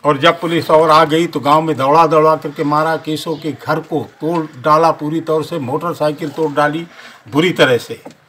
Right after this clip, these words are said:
और इतना जुल्म और ज्यादती की कि देख करके ये लगता है कि पुलिस बिल्कुल हैमा-, हैवानियत पर उतर आई थी।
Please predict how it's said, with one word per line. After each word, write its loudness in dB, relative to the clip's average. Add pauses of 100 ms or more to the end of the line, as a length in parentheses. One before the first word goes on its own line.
(220)
और 0 (100)
इतना 2
जुल्म 0
और 4
ज्यादती 2
की -4 (440)
कि -8
देख -2
करके -6
ये 2
लगता 0
है 0 (380)
कि -4 (100)
पुलिस 0 (240)
बिल्कुल -2
हैमा-, 4
हैवानियत 2
पर -2
उतर -8
आई -8
थी। -18